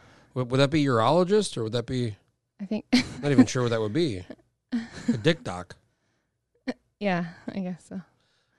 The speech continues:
Speaker 1: I mean, I gotta say, bottom line, like, he needs to be with a woman who's comfortable. Like, what if I'm dating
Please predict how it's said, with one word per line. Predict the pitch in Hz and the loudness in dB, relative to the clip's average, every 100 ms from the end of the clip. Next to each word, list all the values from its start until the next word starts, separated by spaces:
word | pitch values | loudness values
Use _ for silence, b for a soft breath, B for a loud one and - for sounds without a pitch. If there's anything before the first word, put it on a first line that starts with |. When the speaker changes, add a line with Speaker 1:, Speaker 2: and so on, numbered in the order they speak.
| _ | _
Speaker 1:
I | 139 | -4
mean, | 123 - _ _ _ _ _ _ | -4 -8 _ _ _ _ _ _
I | 156 | 2
gotta | 170 | 4
say, | 147 | 4
bottom | 135 139 131 | 4 4 6
line, | 139 127 | 6 4
like, | 110 | 2
he | 151 | 4
needs | 156 143 | 4 4
to | - | 0
be | 113 127 | 0 2
with | 127 117 | 2 0
a | |
woman | 110 120 117 | 0 2 2
who's | 107 107 | 0 -2
comfortable. | - 117 110 113 110 107 101 - _ _ _ | -2 -2 -2 -2 -2 -2 -4 -8 _ _ _
Like, | 139 135 | -2 2
what | 143 | 4
if | 180 | 6
I'm | 170 151 | 6 6
dating | 139 147 143 135 117 | 6 4 4 2 0